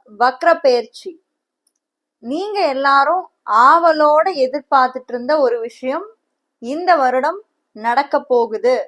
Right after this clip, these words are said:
நவம்பர் பனிரெண்டு, இரண்டாயிரத்தி இருபத்தி அஞ்சு குரு பகவான்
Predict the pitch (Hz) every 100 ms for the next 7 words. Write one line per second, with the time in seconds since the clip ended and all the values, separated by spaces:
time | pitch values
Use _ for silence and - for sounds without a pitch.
0 | _ _ - - _ _ _ _ _ 214
1 | 247 294 320 311 330 330 - _ 254 262
2 | 311 311 285 277 330 349 233 254 294 302
3 | 294 277 269 311 320 220 240 277 277 -
4 | 294 247 220 226 285 330 - _ - 254
5 | 302 277 247 220 208 233